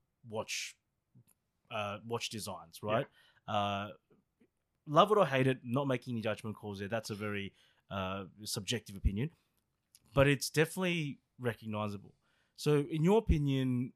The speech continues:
Speaker 1: if we look at someone like Fears, uh, do you think that for,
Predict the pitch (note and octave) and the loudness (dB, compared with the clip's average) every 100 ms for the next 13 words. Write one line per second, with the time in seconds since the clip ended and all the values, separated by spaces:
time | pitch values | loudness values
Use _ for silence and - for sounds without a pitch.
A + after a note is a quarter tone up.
0 | _ - B2+ B2+ B2 C3 C#3 - B2 B2+ | _ -16 -8 -4 -2 -2 -4 -2 -2 0
1 | A2+ G2+ - F#2+ F2 - _ _ _ _ | -2 -6 -12 -20 -18 -20 _ _ _ _
2 | A2 G#2+ A2 A#2+ D3+ F#3+ F#3+ E3+ D3 C3 | -2 -2 -2 -4 -2 -2 0 -2 -2 -4
3 | C3 _ _ _ _ _ _ _ _ _ | -8 _ _ _ _ _ _ _ _ _
4 | _ _ _ - - C#3+ | _ _ _ -20 -18 -16